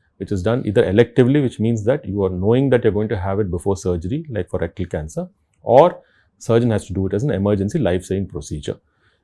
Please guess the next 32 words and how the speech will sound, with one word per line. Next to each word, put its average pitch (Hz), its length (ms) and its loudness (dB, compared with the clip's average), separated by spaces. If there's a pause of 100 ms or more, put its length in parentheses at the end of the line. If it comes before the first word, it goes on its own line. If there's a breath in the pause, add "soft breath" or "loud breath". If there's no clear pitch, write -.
It's 110 180 -6
easy 131 320 2
to 151 80 0
manage 113 360 2
stoma 110 360 0
because 95 240 -4
we 104 60 0
have 95 100 0
a - 20 -4
lot 87 260 0
of 123 100 0
stoma 107 360 0
appliances, 98 640 -4
and 90 160 -8
here 101 200 -2
at 95 100 -4
Apollo 101 360 -2
we 95 140 -6
have, 92 320 -6
uh, 92 220 -4
the - 120 -10
stoma 101 440 0
care 101 100 2
nurses 98 460 -2
also 98 340 0
who 95 140 -4
are 90 80 -2
highly 98 320 -2
trained 101 380 -4
to 95 160 -8
help 92 280 -8
you 98 260 -4